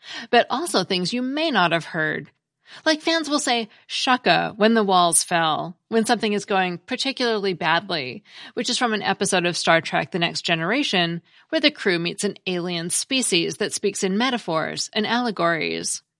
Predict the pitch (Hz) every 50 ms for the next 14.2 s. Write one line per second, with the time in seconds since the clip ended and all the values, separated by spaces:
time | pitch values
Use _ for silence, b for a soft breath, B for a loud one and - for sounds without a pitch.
0 | _ _ _ _ _ _ _ _ B B B B B B - 220 214 175 - -
1 | 214 196 190 196 202 - 208 180 165 190 175 170 170 170 139 - - 196 185 185
2 | 190 220 240 262 269 - - 226 220 202 190 196 190 202 202 196 196 - - 175
3 | 143 139 196 214 208 - 220 175 165 165 165 - - - 196 175 175 175 170 165
4 | 160 160 160 B B B B B B B - 208 214 220 175 190 175 151 185 180
5 | 175 175 165 - - 175 170 202 180 156 - 202 180 165 156 165 165 165 175 156
6 | 185 185 180 175 175 175 180 175 170 165 165 160 156 160 160 - 202 190 180 -
7 | _ - 233 185 214 202 185 196 180 180 175 185 - - 190 180 165 - 175 -
8 | 196 170 - - - - 185 175 170 165 165 170 175 - 185 185 175 - 165 -
9 | - - - 208 185 180 175 175 170 170 160 156 - - 214 196 180 165 - -
10 | 196 180 180 190 175 - - 180 185 175 226 214 220 233 233 247 247 285 269 269
11 | 262 B B B B B B B 302 302 - 320 277 220 208 196 208 180 170 160
12 | - - 180 170 - - - - 170 160 156 156 151 - 170 - - 208 202 208
13 | - 202 180 175 165 160 165 156 - - 170 165 160 160 160 160 160 151 147 151
14 | - - _ -